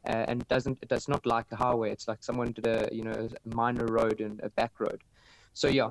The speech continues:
um, but Peter Brown itself is, is infamous. Last year there was construction happening on that road, and there, there wasn't a week where we didn't have three or four accidents,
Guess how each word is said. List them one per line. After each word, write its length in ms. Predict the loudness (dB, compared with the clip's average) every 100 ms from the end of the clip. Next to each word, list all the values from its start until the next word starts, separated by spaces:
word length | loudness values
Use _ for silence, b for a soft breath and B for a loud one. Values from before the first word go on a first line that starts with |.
| 2
um, 300 | 2 2 2
but 140 | -2 -2
Peter 220 | -2 0
Brown 280 | 2 2 2
itself 400 | 0 2 2 2
is, 200 | -4 -2 0
is 160 | 0 0
infamous. 520 | -4 -2 -2 -2 2
Last 360 | 2 2 0
year 100 | -2
there 140 | 0 0
was 140 | -2
construction 580 | -4 -8 -2 -2 -2 -4
happening 340 | -4 -4 -4
on 80 | -2
that 180 | -2 0
road, 340 | 2 2 0 -2
and 200 | -4 -2
there, 180 | 0 0
there 140 | 0 2
wasn't 320 | 2 0 -4
a 60 | -2
week 240 | -2 -4
where 160 | -2 0
we 140 | 0
didn't 200 | -2 -4
have 200 | -2 -4
three 220 | -4 -2
or 100 | -2
four 280 | 0 -2 0
accidents, 560 | -2 -4 -6 -6 -6